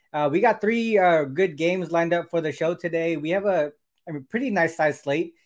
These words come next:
Not a twelve game slate, but a decent size slate where we can kinda focus in on games here. Um,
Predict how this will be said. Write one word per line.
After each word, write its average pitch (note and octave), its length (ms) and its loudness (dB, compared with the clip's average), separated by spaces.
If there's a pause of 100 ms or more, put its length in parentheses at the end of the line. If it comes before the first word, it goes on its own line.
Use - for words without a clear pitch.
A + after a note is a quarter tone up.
(180)
Not F3 200 2
a D3+ 300 4
twelve F#3+ 300 0
game D3 180 -2
slate, C#3 340 -6
but C#3 160 -2
a C3+ 300 -6
decent D#3 300 -8
size C3+ 240 -4
slate C#3+ 240 -8
where C3+ 140 -2
we C#3 100 -6
can C3+ 160 -12
kinda C#3 260 -8
focus C#3 320 -8
in C#3+ 140 -8
on A#2+ 140 -8
games C#3+ 260 -10
here. C3 260 -8 (360)
Um, D#3 480 4